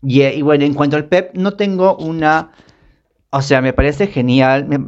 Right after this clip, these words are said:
a-, ahí sí, yo creo que deberían entregarlo, no solamente en casos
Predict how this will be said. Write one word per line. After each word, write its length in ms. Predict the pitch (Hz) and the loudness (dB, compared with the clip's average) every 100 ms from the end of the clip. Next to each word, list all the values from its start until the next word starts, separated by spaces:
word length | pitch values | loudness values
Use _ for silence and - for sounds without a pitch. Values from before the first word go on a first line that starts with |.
| - | -4
a-, 240 | 127 - - | -4 -6 -4
ahí 220 | 135 165 | -2 -2
sí, 480 | - - 170 170 160 | -4 0 2 2 2
yo 140 | 156 | 0
creo 260 | 147 151 151 | 2 2 2
que 380 | 165 156 139 - _ _ _ _ _ _ _ _ _ _ _ _ | 2 -2 -2 -10 _ _ _ _ _ _ _ _ _ _ _ _
deberían 380 | 131 135 135 135 | 2 4 6 4
entregarlo, 880 | 151 143 127 123 127 131 139 139 139 | 2 2 2 2 0 2 2 2 -2
no 200 | 143 160 | -4 -2
solamente 600 | 165 190 175 160 165 170 | -2 0 0 0 -2 -2
en 160 | 156 139 | -4 0
casos 640 | 139 139 156 147 151 | -2 0 -2 -2 -2